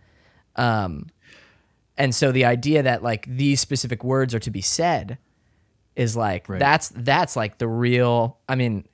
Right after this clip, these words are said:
Speaker 1: it's always real, right? But in persona Christi, right? In the sacrament, Christ
Speaker 2: Hmm.
Speaker 1: is working through you. Um, and so that's really cool. It's cool to hear it described that way, having already believed it,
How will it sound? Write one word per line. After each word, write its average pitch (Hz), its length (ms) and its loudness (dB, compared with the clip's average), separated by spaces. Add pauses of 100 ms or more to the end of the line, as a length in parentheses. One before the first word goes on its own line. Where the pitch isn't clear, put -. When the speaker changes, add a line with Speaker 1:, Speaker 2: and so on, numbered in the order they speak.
(160)
Speaker 1:
it's 131 140 -2
always 135 320 0
real, 98 240 -2
right? 117 260 -2
But - 260 -4 (400)
in 139 140 0
persona 127 380 0
Christi, 92 560 -2
right? 113 340 -2
In 123 180 0
the 117 60 0
sacrament, 107 760 -2 (420)
Christ 127 380 2
Speaker 2:
Hmm. 113 60 0
Speaker 1:
is 104 100 -4
working 113 460 -2
through 120 280 -4
you. 92 340 -4 (460)
Um, 92 480 -2 (360)
and 113 100 -4
so - 100 -4
that's 139 200 0
really 131 160 0
cool. 127 360 -4
It's 123 140 -6
cool 175 180 0
to 160 60 2
hear 143 160 2
it 117 60 -4
described 110 560 -2
that 60 180 -8
way, - 280 -12 (240)
having 135 260 4
already 120 280 4
believed 117 420 0
it, 85 200 -6